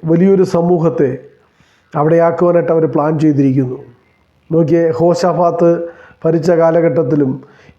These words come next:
ഇവണ്ണമുണ്ടായിരുന്നു. അങ്ങനെ ചെയ്തപ്പോൾ എന്താ സംഭവിച്ചത്? അവരുടെ അയൽ ദേശക്കാർ, അയൽ രാജ്യക്കാർ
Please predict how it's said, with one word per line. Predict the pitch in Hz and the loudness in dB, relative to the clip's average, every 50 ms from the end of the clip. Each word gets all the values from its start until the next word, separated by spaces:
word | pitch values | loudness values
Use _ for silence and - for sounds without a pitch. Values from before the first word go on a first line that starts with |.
| 165 | -2
ഇവണ്ണമുണ്ടായിരുന്നു. | 160 151 175 170 170 170 165 160 156 151 151 147 143 139 131 127 131 135 - - - _ _ _ - 160 | 0 0 0 0 0 0 0 0 0 2 0 0 0 -2 -2 -4 -4 -6 -8 -16 -20 _ _ _ -6 -4
അങ്ങനെ | 160 175 185 185 180 180 | 0 0 0 0 0 2
ചെയ്തപ്പോൾ | 190 185 180 160 156 165 180 175 175 | 2 2 2 2 0 0 0 0 0
എന്താ | 170 185 175 - 180 | 0 -2 -2 -2 -2
സംഭവിച്ചത്? | 170 165 165 170 165 143 156 160 147 151 147 147 - - - - - - - - - - - _ _ - | -2 0 2 2 0 0 0 0 0 0 -2 -4 -8 -14 -20 -20 -20 -20 -20 -20 -20 -20 -20 _ _ -4
അവരുടെ | 156 160 170 170 165 180 180 175 175 - - 156 | -2 0 0 2 2 2 0 0 -2 -4 -2 -2
അയൽ | 165 170 180 180 185 185 185 185 185 - - - - _ - 147 156 | 0 2 4 4 4 4 2 0 -2 -6 -14 -20 -20 _ -4 0 2
ദേശക്കാർ, | 165 170 165 170 185 170 - - 160 143 135 120 104 - - - | 2 2 0 0 -2 -4 -2 -2 -2 -2 -2 -6 -8 -10 -6 -2
അയൽ | 156 165 175 175 165 170 | 0 2 2 2 2 2
രാജ്യക്കാർ | 165 165 160 139 175 165 - - 165 139 131 | 0 0 0 0 -2 -2 0 -2 -2 -2 -2